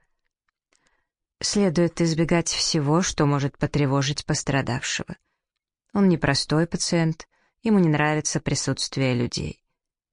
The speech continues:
Поэтому, полагаю, вам пока надо воздержаться от посещений. У этого человека странное недоверие к людям, особенно к женщинам. Вероятно, эта скрытность вызвана слепотой.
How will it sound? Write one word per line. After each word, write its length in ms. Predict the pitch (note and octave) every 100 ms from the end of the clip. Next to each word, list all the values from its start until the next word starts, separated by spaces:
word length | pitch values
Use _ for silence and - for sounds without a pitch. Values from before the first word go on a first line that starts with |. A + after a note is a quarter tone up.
| _ _
Поэтому, 340 | G3+ F#3+ F3 E3
полагаю, 460 | D#3+ D#3+ E3 D#3
вам 180 | D3+ D3
пока 320 | D3 C#3+ D#3+
надо 300 | D3 C#3+ C#3+
воздержаться 720 | C#3+ C3+ C#3+ D3+ F3 - -
от 120 | C3 -
посещений. 760 | C3 - B2+ - - - - _ _ _ _ _ _ _ _ _ _
У 60 | A3
этого 320 | G3 E3+ D#3+
человека 540 | D3+ - D#3 D3+ D3+
странное 560 | D3 - E3 D#3+ D#3 D3
недоверие 580 | D3 D3 D3 C#3+ C#3 C#3
к 120 | -
людям, 380 | D3+ D3+ D3+ C3+ - _ -
особенно 480 | D3+ D#3+ C#3 C#3 C3+
к 80 |
женщинам. 680 | C#3 F3 D#3 - - - - _ _ _ _ _ _ _ -
Вероятно, 480 | G#3 F#3+ E3+ D3+ C#3+
эта 160 | C3+
скрытность 720 | C3+ - D#3+ D#3+ - C#3+ -
вызвана 380 | C3+ C#3+ C#3 C3+
слепотой. 800 | B2+ - C3 - A#2+ - - -